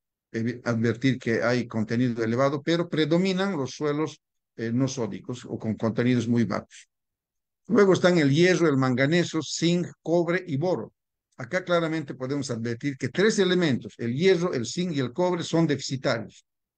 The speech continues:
El manganeso no tiene, eh, problemas, es que, es decir, tiene mayor contenido de manganeso, y el boro hay en cantidades más elevadas, ¿no? Entonces, eso es importante tener como información de referencia, porque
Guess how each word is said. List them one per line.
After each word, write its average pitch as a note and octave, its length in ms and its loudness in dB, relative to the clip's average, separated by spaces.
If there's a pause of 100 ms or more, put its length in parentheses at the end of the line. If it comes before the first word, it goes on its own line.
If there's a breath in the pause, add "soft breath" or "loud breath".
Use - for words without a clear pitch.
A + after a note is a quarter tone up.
(160)
El C#3 120 0
manganeso F#3 840 4
no D3 260 -2
tiene, C#3+ 520 -2
eh, A2+ 160 -14
problemas, C#3+ 640 -2
es A#2 160 -4
que, A#2 300 -4
es A2 80 -6
decir, A#2+ 320 -6
tiene C3 200 0
mayor C#3+ 300 2
contenido B2+ 560 0
de G#2 560 -8
manganeso, D3 680 0 (320)
y E3 140 4
el F3 120 6
boro F#3 480 6
hay C#3 300 -2
en A#2+ 240 -2
cantidades B2 800 -2 (220)
más A#2+ 280 -2
elevadas, G#2 500 -4
¿no? G#3+ 220 -2
Entonces, E3 640 0 (420)
eso A3 200 2
es F3+ 100 2
importante G3 800 0 (540)
tener C#3+ 360 -2
como C3 220 -2
información C#3 640 0
de D#3+ 100 -2
referencia, F3 640 -2
porque B2+ 540 -4